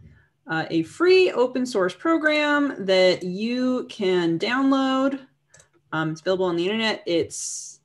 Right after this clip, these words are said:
great for, uh, looking at the night sky or trying to see what's going to be up in the sky, uh, from anywhere or at any time on Earth. It's pretty powerful.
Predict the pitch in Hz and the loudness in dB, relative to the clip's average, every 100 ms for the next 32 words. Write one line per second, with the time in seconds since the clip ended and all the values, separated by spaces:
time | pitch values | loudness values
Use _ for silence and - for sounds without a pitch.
0 | _ _ 165 180 196 165 _ 185 180 170 | _ _ -2 2 2 0 _ -2 2 2
1 | 165 - 156 151 - 160 170 175 175 - | 0 -2 -2 -2 -4 -6 -6 -6 -6 -6
2 | 147 151 160 156 - - 294 302 302 294 | -8 -8 -8 -8 -10 -6 -2 -2 0 -2
3 | 302 - - _ 185 180 175 190 175 175 | -4 -10 -20 _ 0 0 0 -2 -2 -2
4 | 185 160 - - 160 147 185 196 202 - | -4 -2 -4 -4 -6 -4 -4 -6 -10 -6
5 | 190 185 185 185 185 - 156 151 147 156 | -4 -2 -2 -2 -4 -8 -8 -8 -8 -10
6 | 170 190 196 180 170 170 - 156 151 151 | -6 -4 -2 -2 -2 -4 -4 -6 -6 -6
7 | - 196 202 220 226 277 185 156 165 - | -8 -10 -8 -8 -10 -10 -10 -10 -10 -10
8 | 190 - _ _ 202 - 196 185 - - | -12 -14 _ _ -18 -12 -10 -10 -12 -18